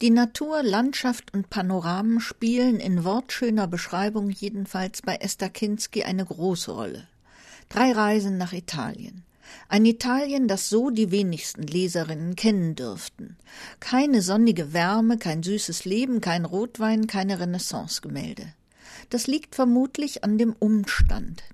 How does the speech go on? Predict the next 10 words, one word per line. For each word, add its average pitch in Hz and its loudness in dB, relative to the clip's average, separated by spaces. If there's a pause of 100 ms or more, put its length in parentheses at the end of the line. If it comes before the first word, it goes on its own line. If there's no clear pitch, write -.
Zwei 190 0
Monate 240 2
und 175 -4
einen 202 0
Tag 208 -2
nach 170 -6
der 156 -4
Beerdigung 185 -2
ihres 160 -6
Mannes 185 -2